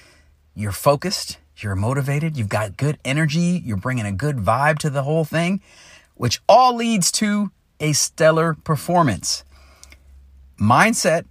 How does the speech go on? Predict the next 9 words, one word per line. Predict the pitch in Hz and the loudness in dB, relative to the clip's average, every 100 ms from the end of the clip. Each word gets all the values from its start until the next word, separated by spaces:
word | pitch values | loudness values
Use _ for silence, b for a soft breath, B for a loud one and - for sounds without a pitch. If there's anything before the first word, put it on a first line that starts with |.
| _ | _
is | - 110 110 | -6 -2 -2
part | - 117 131 - - | 0 4 4 2 -8
of | - 104 | -6 -4
what | 107 - | -4 -4
makes | 98 98 - | -6 -6 -6
the | 143 | -6
performance | 160 135 92 95 120 | -6 -6 -4 -2 -2
so | - - 107 | -4 -4 -4
stellar. | - 190 233 76 - | -2 -2 -4 -8 -12